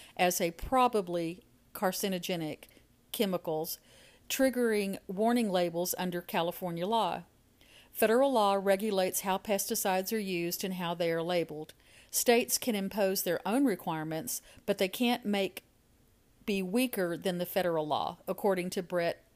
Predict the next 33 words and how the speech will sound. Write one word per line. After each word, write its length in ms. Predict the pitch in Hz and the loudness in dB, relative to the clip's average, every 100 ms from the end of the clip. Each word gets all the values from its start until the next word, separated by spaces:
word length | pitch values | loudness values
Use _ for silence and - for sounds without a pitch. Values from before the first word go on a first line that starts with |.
| - - | -12 -2
Hartle, 520 | 202 196 165 151 180 - - - 190 | 0 0 -2 -4 -6 -14 -20 -18 2
Government 460 | 208 196 220 226 | 4 4 2 -2
Affairs 380 | - - 190 185 | -2 -2 -2 -2
Director 640 | - 180 170 - 170 160 - | -4 -2 -2 -2 -4 -4 -6
for 160 | - 185 | -8 -4
the 80 | 175 | -2
Center 420 | - 185 180 - _ _ - | -2 -2 -4 -6 _ _ -6
for 200 | - 170 | -2 0
Biological 760 | 175 170 180 165 165 185 175 | 2 2 2 0 -2 -6 -6
Diversity. 720 | 175 160 156 165 160 104 101 - _ _ _ _ _ - _ | -4 -4 -4 -4 -6 -8 -10 -14 _ _ _ _ _ -20 _
Hartle 300 | 262 262 240 | 2 4 4
said 460 | 233 - 190 180 185 | 2 2 2 2 0
it 120 | 190 | -2
is 180 | 185 180 | 0 0
unusual 600 | - 208 240 254 - 202 | 0 2 2 2 0 -2
for 140 | 190 190 | -2 -4
the 240 | 180 190 | -4 -4
E 60 | 202 | -6
P 280 | 240 220 180 | -4 -2 0
A 220 | 165 170 | -2 -4
to 160 | - 180 | -6 -6
tell 300 | - 220 233 | -2 0 0
a 60 | |
state 400 | 233 - 180 180 - | 0 0 0 -2 -4
it 160 | 180 | -6
can't 300 | - 208 - | -6 -6 -2
go 200 | 185 185 | 2 2
beyond 640 | 185 190 214 202 165 165 - | 0 -2 -2 -2 -2 -4 -8
the 80 | - | -12
federal 420 | - 180 170 165 | -4 -2 -2 -4
requirements. 840 | 165 170 - 196 175 160 - - - _ _ - - - | -6 -8 -6 -6 -6 -10 -6 -6 -6 _ _ -20 -20 -6
"It's 200 | - 214 | -2 2
a 120 | 233 | 2